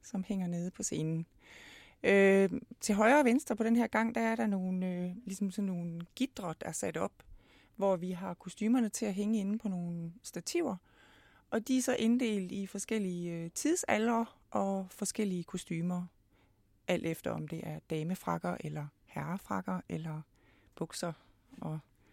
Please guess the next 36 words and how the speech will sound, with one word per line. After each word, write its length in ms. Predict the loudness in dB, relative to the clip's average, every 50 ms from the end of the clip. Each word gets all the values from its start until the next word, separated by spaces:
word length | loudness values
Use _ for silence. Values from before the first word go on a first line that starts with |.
| _ -20 -20 -20 -20 -20 -20 -20 _ _ 0
veste 380 | 0 0 2 2 2 2 4 4
og, 180 | 2 2 0 -2 -6 -10 -8 -4
ja, 200 | -2 -2 -2 -4 -6
tusindvis 520 | -6 -6 -6 -4 -2 -2 -2 -2 -2 -2 -2
af 80 | -2
andre 220 | 0 0 -2 -2 -2
ting 220 | -2 -2 -2 -2
og 60 | -2
sager. 280 | 0 0 0 2 0 0 -2 _ _ _ -20 -20 -20 -20 -20 -20 -20 -20 -20 -20 -20 _ _
Øhm, 760 | -4 -2 0 0 2 0 0 0 0 0 -2 -2 -4 -6 -8 -10 -14 -10 -8 -4
og 120 | 2 4
der 80 | 4 6
kan 140 | 8 8
man 120 | 8 8 6
så 120 | 6 4
bevæge 320 | 4 4 4 4 4 2 4
sig 140 | 4 2
op 100 | 2 2
igennem 300 | 2 2 2 2 2 2
den 140 | 2 2 2
her 120 | 2 2 2
gang, 320 | 2 4 4 4 2 0 -6 _ -4 -2
øh, 300 | 0 0 0 0 -2 -2
og 120 | -2 -2
ligesom 260 | -2 -2 0 -2 -2 -2
finde, 440 | 0 2 4 6 6 4 4 2 -2 -8 _ _ _ _ _ _ _ _ _ -20 -20 _ _ _ _ _ _ _
hvad 160 | -2 0 2 4
man 120 | 4 4
leder 240 | 6 6 8 8 8
efter. 320 | 8 6 4 2 -2 -4 -4 -6 _ _ _ _ _ -10
Øhm, 580 | -8 -6 -6 -6 -6 -8 -8 -8 -8 -8 -6
jo 140 | -6 -8 -8 -10 _ -20 -20 -20 _ _ 6
bedre 220 | 8 8 10 10
man 160 | 8 6 6
kender 260 | 4 4 4 6 6 6
lageret, 480 | 6 6 6 6 6 6 4 0 -6